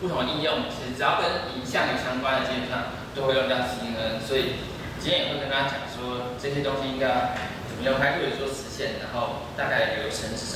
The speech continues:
么样。好，那首先呢，要先跟大家讲说什么是 overfitting。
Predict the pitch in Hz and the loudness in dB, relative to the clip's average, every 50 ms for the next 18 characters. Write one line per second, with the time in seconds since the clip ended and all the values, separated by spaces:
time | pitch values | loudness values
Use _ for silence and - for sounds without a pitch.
0 | - - - - - - - - - - - - - - - - - - - - | -4 -4 -2 -2 -2 -2 -4 -6 -6 -6 -6 -6 -6 -6 -6 -6 -6 -6 -6 -6
1 | - - - - - - - - - - - - - - - - - - - - | -6 -6 -6 -6 -6 -6 -6 -6 -6 -6 -6 -6 -6 -6 -4 -6 -6 -4 -4 -6
2 | - - - - - - - - - - - - - - - - - - 123 - | -4 -4 -4 -6 -6 -6 -6 -6 -6 -6 -6 -6 -4 -4 -4 -4 -6 -6 -6 -6
3 | - - - - 117 - 127 131 135 135 - - - - - - - - - - | -6 -6 -6 -6 -4 0 2 2 2 2 0 -2 -4 -4 -6 -6 -6 -8 -8 -6
4 | - - 190 190 180 - - 185 180 165 170 175 180 165 156 151 151 156 - - | 0 2 2 2 2 2 0 0 0 2 2 2 4 4 4 4 4 2 0 -2
5 | - - - - - - 139 139 139 139 139 139 143 139 135 135 139 139 - - | -6 -6 -8 -10 -2 0 0 2 2 0 2 2 2 2 4 4 4 4 2 0
6 | - - - - 113 113 113 113 113 113 - - - - - - - - - - | -2 -4 -4 -4 -2 -2 -2 -2 -2 -4 -6 -8 -8 -10 -10 -10 -10 -10 -8 -8
7 | - 110 - - 147 147 135 131 - 123 123 131 135 135 143 143 143 139 139 - | -6 -6 -4 -4 -2 -2 -2 -2 -2 0 2 4 4 6 6 4 4 2 0 -2
8 | - 123 - - - - | -2 -2 -2 -4 -4 -4